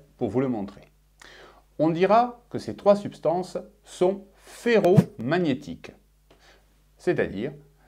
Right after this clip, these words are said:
qu'elles sont attirées par les aimants et qu'elles ont la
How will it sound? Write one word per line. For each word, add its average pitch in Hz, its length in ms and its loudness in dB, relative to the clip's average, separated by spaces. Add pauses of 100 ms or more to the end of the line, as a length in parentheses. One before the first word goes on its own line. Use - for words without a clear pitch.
qu'elles 165 180 0
sont 113 160 -2
attirées 135 380 0
par 87 180 -2
les 143 180 -2
aimants 101 300 -10 (460)
et 170 160 2
qu'elles 117 320 2
ont 107 80 -2
la 92 300 -4